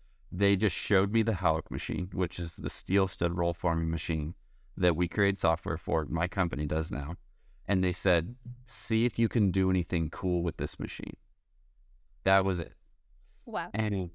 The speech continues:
Speaker 1: they said, "We have a feeling like there's, you know, some capabilities that aren't really unlocked right now, and you could do something cool with it. Just go see what you can do."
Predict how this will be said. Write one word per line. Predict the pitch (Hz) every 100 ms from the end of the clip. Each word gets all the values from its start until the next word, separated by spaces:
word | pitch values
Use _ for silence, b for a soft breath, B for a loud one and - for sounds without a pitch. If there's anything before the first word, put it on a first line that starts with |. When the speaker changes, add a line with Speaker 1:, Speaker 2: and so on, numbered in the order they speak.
| -
Speaker 1:
they | - 113
said, | 104 117
"We | 113
have | 143 180
a |
feeling | - 117 123 139
like | 104 87
there's, | 92 92 - -
you | 104
know, | 90 85
some | 98
capabilities | - 107 92 87 92 92 85
that | 87
aren't | 87 85
really | 87 82
unlocked | 71 82 78 80 78 - -
right | 87 82
now, | 90 87
and | 85
you | 82
could | - 85
do | 87
something | - 80 76 78 -
cool | 80 76
with | -
it. | -
Just | - 120 -
go | 113
see | - 95
what | 80
you | 71
can | 76
do." | - -